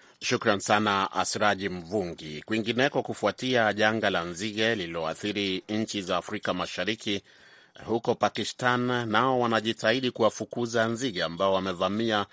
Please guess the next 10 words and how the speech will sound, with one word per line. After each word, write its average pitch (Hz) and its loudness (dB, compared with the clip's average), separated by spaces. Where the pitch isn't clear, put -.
mazao 101 2
yao. 85 2
Wataalamu 98 2
wanasema 98 0
hili 110 -2
ni 101 -2
janga 104 2
kubwa 120 0
la 92 2
wadudu 101 -2